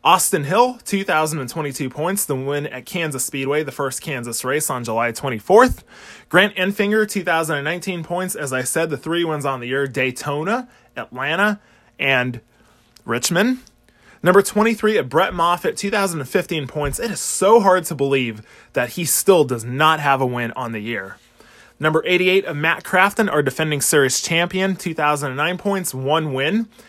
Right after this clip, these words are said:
The Saturday race at Kansas back in July. Christian Eckes, two thousand and five points.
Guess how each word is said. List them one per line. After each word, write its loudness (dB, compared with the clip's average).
The -8
Saturday 6
race 2
at -8
Kansas 0
back 4
in -2
July. 6
Christian 0
Eckes, -2
two -8
thousand -4
and -12
five -2
points. -4